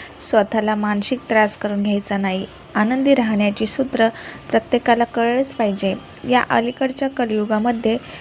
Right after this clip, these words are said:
सर्वांना मानसिक त्रास होत आहे, तर हा मानसिक त्रास कमी झाला पाहिजे. प्रत्येकाच्या मनामध्ये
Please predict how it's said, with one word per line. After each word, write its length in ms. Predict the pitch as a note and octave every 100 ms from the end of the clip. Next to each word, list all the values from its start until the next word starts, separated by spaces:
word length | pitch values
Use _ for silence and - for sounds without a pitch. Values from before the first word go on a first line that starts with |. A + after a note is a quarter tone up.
| -
सर्वांना 560 | - A#3+ G#3+ G#3 G#3+ A3
मानसिक 440 | A3+ A3 G#3 - C4 -
त्रास 280 | A3+ A3+ -
होत 260 | G#3+ F#3+
आहे, 420 | - G3+ G3 F#3+ G3 - - - -
तर 120 | C4
हा 280 | C#4+ C#4 C#4+
मानसिक 440 | D4+ B3+ G#3+ - -
त्रास 260 | G#3+ G#3 -
कमी 320 | - A#3 B3+
झाला 260 | C4+ A#3+ G3+
पाहिजे. 440 | G3 G3+ G#3 G3 G3 - - - - -
प्रत्येकाच्या 640 | A#3 A#3 C4+ C4 C4 C4
मनामध्ये 680 | C4 A#3+ G#3+ G#3+ G#3 G#3 G#3